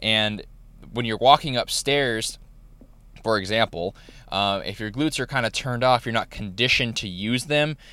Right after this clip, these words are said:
you're really gonna shift a lot of that onto the next joint, right? If you're not using your hips, you're gonna start using your, y-, your knees, which is gonna cause some pain and some discomfort down the road. So you need to recondition those glutes, activate them.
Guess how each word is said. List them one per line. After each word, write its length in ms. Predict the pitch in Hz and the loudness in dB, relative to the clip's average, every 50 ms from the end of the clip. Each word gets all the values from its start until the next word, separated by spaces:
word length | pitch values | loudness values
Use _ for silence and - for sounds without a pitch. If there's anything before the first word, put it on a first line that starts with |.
| - - - | -20 -12 -6
you're 140 | - 113 110 | -4 -2 0
really 240 | 120 127 127 127 | 2 2 2 2
gonna 420 | 117 107 120 117 113 110 98 - - | 2 2 0 0 0 -2 -2 -4 -4
shift 520 | - - - - - 143 139 127 - - | -2 -2 -2 2 4 4 4 4 2 -2
a 60 | - 101 | -4 -2
lot 260 | 101 101 98 104 107 | 0 0 2 2 2
of 80 | 107 98 | 0 2
that 240 | 101 98 98 98 - - | 2 2 2 2 2 0
onto 720 | 98 101 101 101 95 - - 110 104 104 101 101 101 - - - - - - - | 0 0 0 -2 -4 -8 -6 -6 -6 -4 -4 -6 -8 -10 -12 -16 -20 -20 -14 -10
the 80 | - 98 | -8 -6
next 340 | 101 104 113 113 - - - | -2 2 2 2 2 0 -4
joint, 300 | 110 - 107 107 95 87 | -4 -4 -6 -4 -4 -2
right? 120 | 92 92 | -4 -4
If 120 | 95 - - | -4 -4 -6
you're 40 | |
not 100 | 110 113 | -6 -4
using 220 | 113 113 110 113 104 | -4 -4 -6 -6 -8
your 120 | 98 95 | -8 -10
hips, 480 | 92 - 151 147 135 - - - - - | -6 0 0 0 0 0 -2 -6 -6 -6
you're 140 | - 101 104 | -8 -8 -6
gonna 120 | 107 110 | -6 -6
start 240 | 107 - - 123 117 | -6 -4 -2 -2 -2
using 320 | 90 107 117 107 110 104 104 | -2 -4 -4 -4 -4 -6 -4
your, 360 | 101 98 95 95 92 92 - - | -4 -4 -4 -4 -6 -6 -8 -10
y-, 200 | 87 92 87 - - - - - | -12 -12 -12 -14 -18 -20 -18 -14
your 160 | - 92 92 | -10 -8 -6
knees, 320 | 92 101 107 95 85 80 | -4 -4 -4 -4 -4 -6
which 120 | 92 82 92 | -8 -12 -12
is 80 | - | -10
gonna 160 | - 104 98 | -10 -8 -10
cause 320 | - - - 98 92 95 - | -8 -4 -2 -2 0 0 -2
some 180 | - 92 92 | -6 -10 -12
pain 360 | 87 - - 107 104 101 98 98 | -10 -8 -4 -4 -2 -2 -2 -4
and 80 | 95 | -6
some 140 | - - 90 | -8 -10 -12
discomfort 640 | 82 87 - - - - 110 101 - - 101 98 90 - - - - - - - | -10 -10 -12 -10 -8 -8 -8 -6 -4 -4 -4 -4 -6 -8 -14 -20 -20 -20 -6 -2
down 200 | 98 92 90 87 | -2 -2 -2 -2
the 100 | 85 85 | -6 -4
road. 320 | 95 98 92 85 85 85 | -2 -2 -2 -2 -4 -6
So 120 | - - 101 | -8 -6 -6
you 80 | 98 | -2
need 180 | 107 127 143 131 | -2 0 0 0
to 80 | 127 117 | -2 -2
recondition 540 | 131 151 156 - 160 139 139 139 - 151 | -2 -2 -2 -2 -2 -2 -2 -2 -2 -2
those 160 | 135 131 123 120 | -4 -4 -4 -6
glutes, 320 | - 123 123 123 120 - - | -4 -2 -2 -2 -2 -2 -2
activate 520 | 107 110 120 - - 110 113 110 110 101 | -2 -2 -2 -2 -4 -2 0 0 0 0
them. 240 | 110 107 107 107 104 | -2 -2 -2 -2 -4